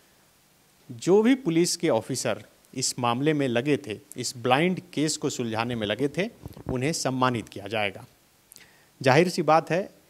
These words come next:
कि तीन जनवरी को ओरमांझी थाना क्षेत्र के जंगल से जब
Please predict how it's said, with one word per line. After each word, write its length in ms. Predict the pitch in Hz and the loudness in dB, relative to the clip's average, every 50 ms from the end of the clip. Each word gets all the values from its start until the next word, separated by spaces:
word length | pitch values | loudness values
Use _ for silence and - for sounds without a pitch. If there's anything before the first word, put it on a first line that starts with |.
| _ _ _ _ _ | _ _ _ _ _
कि 100 | - 139 | -8 -8
तीन 440 | 131 - - - 185 196 220 214 202 | -8 -6 -4 0 2 2 4 2 2
जनवरी 420 | 160 139 135 131 120 131 135 127 110 | 2 2 2 2 2 0 0 -2 -2
को 260 | - - - 180 208 214 - _ _ _ _ _ _ _ _ _ _ _ _ _ _ _ _ _ _ _ - - | -4 -6 -8 -8 -8 -12 -18 _ _ _ _ _ _ _ _ _ _ _ _ _ _ _ _ _ _ _ -4 -2
ओरमांझी 420 | 127 131 131 135 131 131 156 175 | 0 0 2 0 0 2 0 0
थाना 260 | - 139 135 143 147 | 0 0 -2 -2 -2
क्षेत्र 340 | 135 - 139 139 139 - 135 | -2 -2 -2 -4 -2 -4 -6
के 380 | 135 147 151 151 147 - - 117 | -2 -2 -2 -2 -2 -4 -8 -8
जंगल 400 | - 131 123 127 123 147 147 139 | -4 -4 -2 0 0 0 0 0
से 320 | - - 143 143 151 147 - - | 0 -4 -4 -4 -4 -6 -10 -14
जब 380 | 107 117 - 135 135 139 147 | -10 -2 0 0 0 0 -2